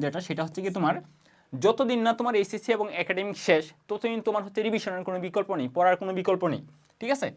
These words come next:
যতদিন, যতদিন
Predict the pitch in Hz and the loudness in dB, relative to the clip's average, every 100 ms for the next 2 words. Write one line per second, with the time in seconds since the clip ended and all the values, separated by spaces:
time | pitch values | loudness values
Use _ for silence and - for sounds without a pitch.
0 | _ _ _ 147 180 202 180 156 147 - | _ _ _ -2 0 2 4 4 0 -6
1 | - _ _ _ _ _ _ - - - | -18 _ _ _ _ _ _ -20 -20 -20
2 | _ 139 156 160 180 160 175 | _ -4 -2 2 2 2 0